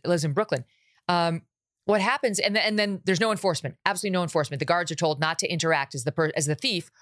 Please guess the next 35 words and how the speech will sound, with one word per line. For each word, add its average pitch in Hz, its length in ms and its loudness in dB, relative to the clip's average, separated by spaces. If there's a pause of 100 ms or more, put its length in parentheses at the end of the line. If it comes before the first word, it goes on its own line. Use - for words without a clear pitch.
(120)
who's 196 180 2 (120)
openly 240 440 2
dumped 185 360 0
all 196 280 4
the 196 300 0
stuff 175 320 0
that's - 140 -6
not 170 180 0
locked 160 240 -2
up 147 220 0
i-, 160 200 -4
into 160 140 0
a 147 60 2
backpack 151 440 -2
walks 147 320 0
out 156 140 0
the 160 80 -4
door. 165 200 0 (260)
"Don't 180 180 2
interact. 170 480 0 (200)
We'll 165 100 2
just 147 140 -2
call 156 180 2
the 175 80 -2
police 170 480 -2 (300)
and 170 140 2
they'll 160 180 2
deal 143 140 0
with 135 100 -2
it," 143 80 -2
but 156 80 -6
they're 170 100 2
never 143 260 0
arrested. 131 400 -4
But 175 160 0